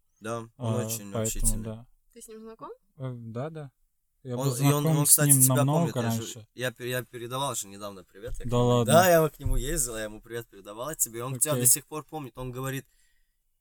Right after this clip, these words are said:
Speaker 1: я ему напомнил, я говорю, вот так, так. Э,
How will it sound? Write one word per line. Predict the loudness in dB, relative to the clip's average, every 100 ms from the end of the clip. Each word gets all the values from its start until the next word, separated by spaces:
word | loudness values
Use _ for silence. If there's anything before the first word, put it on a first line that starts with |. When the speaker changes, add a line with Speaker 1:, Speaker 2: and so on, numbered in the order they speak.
| -12
Speaker 1:
я | -10
ему | -8
напомнил, | -10 -10 -10 -10 -12
я | -14
говорю, | -16 -18
вот | -16
так, | -18 -18
так. | -16 -16 -16 -20
Э, | -18 -16 -16 -16 -18 -20